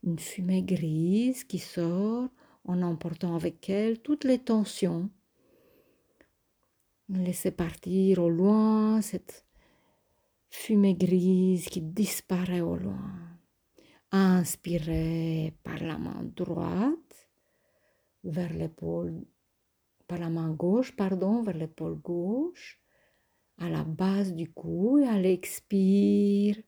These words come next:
restez ici. Inspirez à la base du cou,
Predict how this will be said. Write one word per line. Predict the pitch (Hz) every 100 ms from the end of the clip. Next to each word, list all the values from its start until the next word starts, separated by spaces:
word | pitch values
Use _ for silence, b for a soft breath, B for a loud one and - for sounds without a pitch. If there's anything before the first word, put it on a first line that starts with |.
| b b b b 180
restez | 185 208 202 - 180
ici. | 165 - - 175 165 _ _ _ _ _ _ _ _ _ _
Inspirez | 208 214 208 208 202 - - 196 185
à | 180 175
la | 170
base | 156 170 165 156 -
du | 170
cou, | 160 - 196 202 240 349